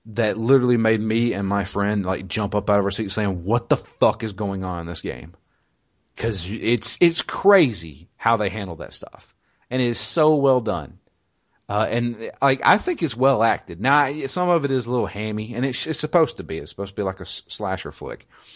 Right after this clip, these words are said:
And there is some crazy Uncanny Valley stuff in there, but then there's sometimes that shit looks photorealistic. Um, and I absolutely loved it.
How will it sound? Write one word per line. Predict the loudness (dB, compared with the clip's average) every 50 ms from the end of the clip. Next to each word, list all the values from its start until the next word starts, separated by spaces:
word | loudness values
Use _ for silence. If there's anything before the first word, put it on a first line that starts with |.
| -20 -20 -20 -20 _ 0
And | 0 2 4
there | 6 6
is | 6 6 4
some | 2 -2
crazy | 0 0 2 2 2 0 -2 -2
Uncanny | -4 -4 -4 -4 -4 -4 -2 -2 -2
Valley | 0 0 2 2 2 0
stuff | -2 -2 -2 0 -2 -2 -2 -6
in | -6 -4
there, | -4 -4 -4 -2
but | -2 -4 -4 -4 -4
then | -4 -2 -2 -4 -4 0
there's | 0 2 2 2
sometimes | 0 0 0 -2 0 0 0 0 2 0 -2 -2 -2
that | -2 -2 0
shit | -2 -4 -2 -2 -2 -2
looks | -2 -4 -4 -4 -4
photorealistic. | -2 0 2 2 2 0 0 -2 -4 -4 -6 -8 -8 -10 -12 -16 -18 -20 -20 _ _ _ _ _ _ _ _ _ _ _ _ _ _ _ _ _ _
Um, | 2 4 4 4 4 2 0 -2 -4 -8 -8 -10 -14 -20 _ _ _ _ _ _ _ _ _ _ _ _ _ _ _ _ -16 -8 -4
and | 2 4
I | 6 6 6
absolutely | 4 2 0 -4 -6 -4 -4
loved | -4 -4 -4 -4
it. | -6 -8 -8 -10